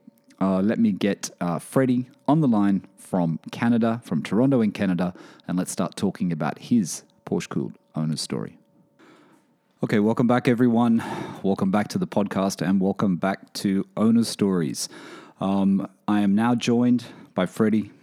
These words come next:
Freddie's coming in from Canada. I was just laughing with Can-, uh, Freddie before we started recording because I'm not sure how we're gonna get through all the cars that, that Freddie has owned, and there's some really good ones, and I know you guys are gonna be, uh, really interested in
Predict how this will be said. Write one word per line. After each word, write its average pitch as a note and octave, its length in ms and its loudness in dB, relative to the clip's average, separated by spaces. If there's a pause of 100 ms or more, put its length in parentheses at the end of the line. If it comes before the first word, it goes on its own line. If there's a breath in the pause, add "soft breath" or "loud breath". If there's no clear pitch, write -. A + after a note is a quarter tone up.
(120)
Freddie's G2+ 320 0
coming G2 300 2
in F#2 80 2
from F2+ 220 -2
Canada. G2+ 480 0 (300 loud breath)
I - 40 -6
was F2+ 100 -2
just G#2+ 200 -2
laughing G#2+ 280 2
with F#2+ 140 0
Can-, G2 260 0 (120)
uh, F#2 160 0
Freddie G2 300 0
before F2 260 -2
we F2+ 100 2
started F2+ 280 -2
recording E2+ 420 -2
because F2+ 160 -4
I'm G2 100 2
not B2+ 140 2
sure B2+ 160 2
how A#2 160 2
we're A#2 60 2
gonna G#2 180 2
get G#2 160 0
through G#2 180 0
all A2 180 2
the G#2 80 0
cars G2 440 0
that, - 80 -6 (160)
that G#2 160 -2
Freddie G2+ 260 2
has F#2 140 2
owned, F#2 340 0 (140)
and F2+ 100 2
there's F2 80 0
some F#2+ 160 0
really G2+ 200 2
good F2+ 160 -2
ones, F2+ 220 0
and F2 80 -2
I F2 40 0
know F#2 100 2
you F2+ 200 0
guys F2 280 -2
are - 40 -8
gonna F2 180 -2
be, E2+ 280 -2
uh, E2 200 -4
really F2+ 360 -2
interested - 520 -4 (560 loud breath)
in G#2 360 2